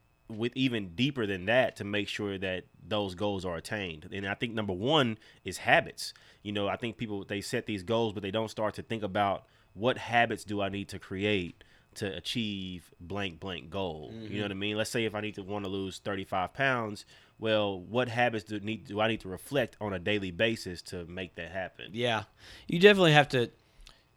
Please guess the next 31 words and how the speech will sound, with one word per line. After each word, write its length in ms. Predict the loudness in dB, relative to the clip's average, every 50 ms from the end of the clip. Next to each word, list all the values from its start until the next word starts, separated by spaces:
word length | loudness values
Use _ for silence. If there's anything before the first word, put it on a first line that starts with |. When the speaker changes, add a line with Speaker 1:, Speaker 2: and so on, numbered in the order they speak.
| _ _ _
Speaker 2:
set 360 | -4 -2 4 6 6 6 6 4
the 80 | 4
goals, 580 | 6 10 10 12 12 12 10 8 6 2 -4 -8 _ _ -4
make 240 | 0 0 2 2
'em 100 | 2 0
timely, 460 | 2 6 8 10 10 10 8 8 6 6
make 240 | 4 4 2 2
'em 100 | 4 6
measurable, 720 | 8 8 8 8 8 6 6 6 8 8 8 8 6 4 2 -6 -20 -20 -14 -6 -4
make 160 | -2 0 2
'em 100 | 4 4
meaningful, 720 | 6 6 6 6 4 4 4 8 10 10 10 10 8 6 0 -12 -20 -20 -20 -20 -20 _ _ _ _ _ _ -10 -2
and 200 | 0 0 4 6
then 260 | 6 6 6 6 4
you 80 | 4 4
need 140 | 4 4 4
to 100 | 2 4
have 360 | 6 6 6 6 4 0 -8 -8 _ 4
actions 420 | 4 4 4 4 2 0 0 0 -2
of 120 | -2 0
how 100 | 2 4
you're 120 | 4 4 2
gonna 160 | 0 -4 -4
get 260 | -2 -2 -2 -2 -2 -4
there. 240 | -6 -6 -4 -6 -6 -6
'Cause 160 | -4 -2 2 2
you 100 | 4 6
gotta 220 | 8 8 10 10
have 180 | 10 10 8 8
a 40 | 6
process, 800 | 4 6 6 8 6 6 4 0 0 0 0 -2 -4 -4 -6